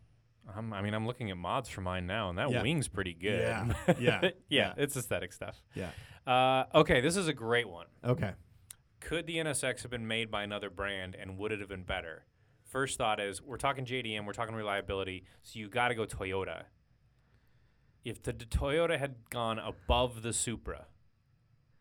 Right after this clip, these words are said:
Speaker 1: that could have been magical.
Speaker 2: And that would have been their, like, what was it, the, like, G T?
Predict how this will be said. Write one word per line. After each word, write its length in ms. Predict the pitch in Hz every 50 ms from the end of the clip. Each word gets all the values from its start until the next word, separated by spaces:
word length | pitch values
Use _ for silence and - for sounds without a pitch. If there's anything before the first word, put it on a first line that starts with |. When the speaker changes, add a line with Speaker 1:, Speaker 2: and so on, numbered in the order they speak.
| _ _ _ _ _ _ _ - - -
Speaker 1:
that 220 | - 135 170 151 -
could 100 | - 117
have 60 | 98
been 140 | 92 87 87
magical. 460 | 87 90 87 78 85 - - - - -
Speaker 2:
And 160 | 110 110 107
that 160 | 110 113 104
would 120 | 117 117
have 80 | 113 107
been 180 | 107 107 107 104
their, 220 | 104 101 101 101
like, 280 | 101 101 101 101 98 -
what 140 | - 123 139
was 140 | 131 120 117
it, 80 | 107
the, 160 | 104 101 98 101 -
like, 220 | - - 160 -
G 160 | - - 117 117
T? 380 | - - 123 123 127 131 123